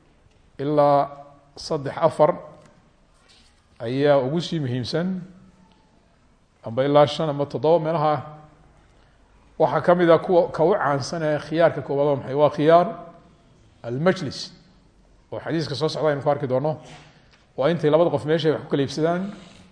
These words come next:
ay joogaan. Iyo khiyaaru shardi oo aynu soo marray, khiyaaru shardigaana aynu soo marray oo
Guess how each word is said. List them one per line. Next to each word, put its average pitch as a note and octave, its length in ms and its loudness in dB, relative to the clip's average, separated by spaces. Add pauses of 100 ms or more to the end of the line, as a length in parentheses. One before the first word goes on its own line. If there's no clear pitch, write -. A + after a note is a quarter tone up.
(180)
ay B2 120 -8
joogaan. D3+ 420 6 (2250)
Iyo D#3 200 4
khiyaaru E3+ 340 6
shardi E3+ 420 2
oo E3+ 80 6
aynu D3+ 140 0
soo E3 180 0
marray, D3+ 200 0
khiyaaru C#3 200 0
shardigaana D#3+ 420 2
aynu C#3+ 120 -2
soo D#3 140 0
marray C#3+ 200 0
oo D#3 140 0